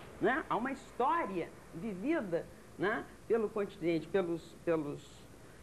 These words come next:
pelos nossos irmãos do continente africano, que é diferente da nossa. E dou um exemplo. Há poucos, em fevereiro, eu estive na Nigéria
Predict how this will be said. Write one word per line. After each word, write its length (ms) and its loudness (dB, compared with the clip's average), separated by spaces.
pelos 260 2
nossos 340 2
irmãos 520 0
do 240 4
continente 480 0
africano, 600 0
que 80 2
é 120 6
diferente 500 2
da 140 -2
nossa. 240 -6
E 100 4
dou 220 2
um 60 2
exemplo. 360 2
Há 100 4
poucos, 720 0
em 80 0
fevereiro, 560 4
eu 20 2
estive 300 -2
na 120 4
Nigéria 560 2